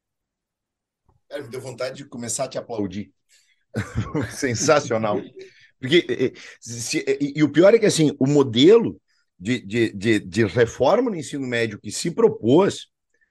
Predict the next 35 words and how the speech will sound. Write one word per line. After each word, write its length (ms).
ele 100
é 40
vergonhoso, 680
ele 120
é 20
assombroso. 840
E 160
a, 100
a, 320
a 40
grande 500
po-, 300
possibilidade 800
é 60
uma, 160
é 60
uma 220
criança 800
de 140
tre-, 500
treze, 480
quatorze 560
anos 520
já 140
projetar 680
a 60
ideia 340
do 120
que 100
ela 200
quer 180
ser 240
pra 140
ser 180
direcionado 920